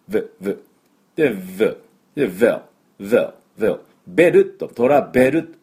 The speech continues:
え、えってしっかり発音しなくていい。半母音です、これ。トラベル。トラベル。こんな感じですね。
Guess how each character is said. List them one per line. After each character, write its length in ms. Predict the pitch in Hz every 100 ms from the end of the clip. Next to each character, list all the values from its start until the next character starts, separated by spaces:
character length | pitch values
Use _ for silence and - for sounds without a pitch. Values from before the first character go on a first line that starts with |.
| -
え、 200 | 208 -
え 120 | 190
っ 100 | 190
て 160 | - 95
し 80 | -
っ 40 |
か 80 | 139
り 60 |
発 220 | 101 95 104
音 80 |
し 80 | 95
な 100 | 98
く 60 | -
て 100 | -
い 40 |
い。 40 | 64
半 220 | 104 123
母 80 | 127
音 120 | 92
で 60 | -
す、 60 |
こ 80 | -
れ。 80 | - _ _ _ - 101
ト 200 | - 147
ラ 220 | 135 143
ベ 100 | 107
ル。 80 | - - _ _ _ _ _ -
ト 180 | - 139
ラ 280 | 139 139 117
ベ 60 |
ル。 60 | 85 50 _ _ _ _ -
こ 80 | 98
ん 20 |
な 60 | 82
感 120 | 78
じ 60 |
で 60 | 62
す 100 |
ね。 80 | -